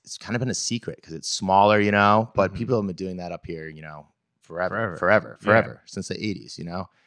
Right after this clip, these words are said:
Speaker 1: And so, yeah, there was really no, no problem getting, getting weed in Maine, and, you know, most of it, maybe not the merch, was all grown from, grown in Maine. So, graduate high school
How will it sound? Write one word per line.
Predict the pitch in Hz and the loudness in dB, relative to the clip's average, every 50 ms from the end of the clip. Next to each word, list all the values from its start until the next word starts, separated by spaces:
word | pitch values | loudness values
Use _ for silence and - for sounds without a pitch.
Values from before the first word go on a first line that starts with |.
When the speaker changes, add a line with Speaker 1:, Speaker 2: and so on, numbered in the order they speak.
| _ _ _ _ _ _ _ | _ _ _ _ _ _ _
Speaker 1:
And | - 101 98 98 95 95 92 92 92 90 82 _ _ _ _ _ _ _ _ _ _ _ _ _ _ _ _ _ _ _ _ _ _ _ _ _ - - | -8 -6 -4 -4 -4 -4 -4 -6 -8 -10 -12 _ _ _ _ _ _ _ _ _ _ _ _ _ _ _ _ _ _ _ _ _ _ _ _ _ -10 -4
so, | - - 139 131 127 123 120 120 113 80 | 2 6 8 8 10 10 8 6 4 2
yeah, | 95 123 156 143 107 | 2 4 4 4 4
there | 95 104 | 2 2
was | 107 104 - | 0 0 -2
really | 117 123 123 | -2 -2 0
no, | 113 113 113 110 101 - _ - | 2 4 2 2 2 -2 _ -8
no | 92 104 107 | -6 -6 -4
problem | - - 98 90 98 98 92 | 0 2 2 2 2 2 -2
getting, | 101 98 95 92 92 90 85 _ _ | -6 -6 -8 -8 -10 -12 -14 _ _
getting | - 92 87 85 85 82 | -12 -10 -10 -10 -10 -8
weed | 87 90 87 85 | -8 -8 -8 -10
in | 82 82 | -12 -14
Maine, | 85 85 87 92 | -12 -12 -10 -12
and, | 92 82 78 71 _ _ _ _ | -12 -12 -14 -18 _ _ _ _
you | 73 78 | -20 -20
know, | 78 | -20
most | 80 80 82 85 85 - - | -16 -14 -12 -12 -12 -12 -14
of | 85 85 | -12 -12
it, | 82 78 _ _ _ _ _ _ _ _ | -14 -14 _ _ _ _ _ _ _ _
maybe | 76 87 85 80 85 | -18 -18 -16 -16 -14
not | 82 78 _ | -16 -16 _
the | - 78 | -16 -18
merch, | 80 82 82 80 - - - _ _ _ _ _ _ | -16 -14 -14 -14 -16 -18 -20 _ _ _ _ _ _
was | 80 80 80 | -18 -12 -10
all | 78 78 | -10 -10
grown | 76 76 73 69 69 65 | -10 -14 -18 -18 -18 _
from, | _ 62 _ _ | _ _ _ _
grown | - 82 78 73 73 | -20 -18 -18 -18 -18
in | 73 | -18
Maine. | 76 80 80 76 69 69 _ _ _ _ _ | -20 -18 -18 -18 -20 -20 _ _ _ _ _
So, | - - 101 95 92 92 90 87 - _ _ _ _ _ _ _ _ _ _ | -10 -6 -4 -2 -2 -2 -4 -8 -12 _ _ _ _ _ _ _ _ _ _
graduate | - 123 123 127 143 135 131 127 | 2 2 2 2 2 0 2 2
high | 123 117 117 | 2 2 2
school | - - - 117 113 113 113 107 | 0 -4 -4 -2 0 0 0 -2